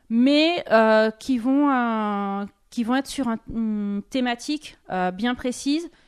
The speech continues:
et qui va être une thématique qui va être soit féministe, soit, euh, L G B T, soit de manière un peu plus générale, euh, d'inclusivité, de diversité, parce qu'éventuellement, on se,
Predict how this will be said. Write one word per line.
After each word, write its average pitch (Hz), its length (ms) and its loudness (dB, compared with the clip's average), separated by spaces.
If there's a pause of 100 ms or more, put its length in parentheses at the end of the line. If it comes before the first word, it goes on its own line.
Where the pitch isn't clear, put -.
(180)
et 240 140 -2
qui 254 120 -6
va 240 80 -2
être 254 160 -6
une 247 60 -6
thématique 240 460 -6
qui 262 100 -6
va 208 100 -4
être 202 100 -6
soit 247 220 -6
féministe, 254 800 -4
soit, 262 640 0
euh, 233 260 0
L 226 140 -2
G 233 140 -4
B 226 120 -4
T, 262 320 -2 (440)
soit 262 240 2
de 269 60 2
manière 247 260 0
un 240 80 0
peu 247 120 -2
plus 247 160 -6
générale, 233 600 0
euh, 214 100 0
d'inclusivité, 226 920 -4
de 226 120 -4
diversité, 208 680 -4
parce 240 120 -14
qu'éventuellement, 208 800 -4
on 202 80 -6
se, - 160 -12